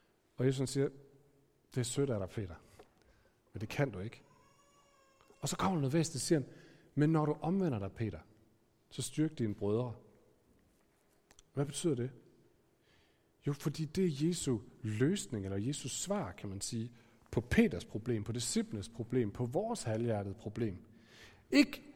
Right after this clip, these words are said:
når du får taget dig sammen, Peter. Når du får gennemført din faste, Kristoffer. Når du har bedre resultater at vise frem.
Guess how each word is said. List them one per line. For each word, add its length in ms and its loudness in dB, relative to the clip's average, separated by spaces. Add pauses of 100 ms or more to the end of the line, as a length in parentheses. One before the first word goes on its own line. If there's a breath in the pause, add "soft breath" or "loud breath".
(220 loud breath)
når 120 8
du 60 6
får 140 0
taget 280 4
dig 80 2
sammen, 400 0
Peter. 260 -6 (1040 soft breath)
Når 100 4
du 60 4
får 180 -2
gennemført 500 6
din 120 4
faste, 420 2
Kristoffer. 560 -8 (720 soft breath)
Når 100 8
du 60 10
har 100 6
bedre 280 8
resultater 680 6
at 100 -4
vise 220 -2
frem. 240 -2